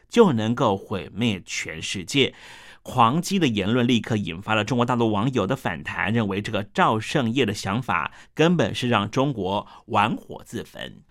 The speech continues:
这一年多来的新冠状病毒肺炎确实影响了全球所有人的生活形态，也因此也产生了新的保险产物，像是台湾呢，就好几家的产物保险公司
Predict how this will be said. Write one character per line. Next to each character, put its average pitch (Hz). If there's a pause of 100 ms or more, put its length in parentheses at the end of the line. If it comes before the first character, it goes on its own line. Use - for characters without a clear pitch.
(260)
这 202
一 233
年 180
多 226
来 123
的 135
新 160
冠 151
状 127
病 127
毒 110
肺 139
炎 95
确 120
实 104
影 98
响 87
了 98
全 110
球 123
所 113
有 147
人 87
的 95
生 110
活 -
形 101
态， - (320)
也 143
因 233
此 107
也 143
产 -
生 113
了 107
新 226
的 120 (240)
保 117
险 117
产 -
物， 123 (260)
像 233
是 220
台 120
湾 170
呢， 165
就 151
好 117
几 113
家 117
的 98
产 -
物 110
保 101
险 -
公 120
司 131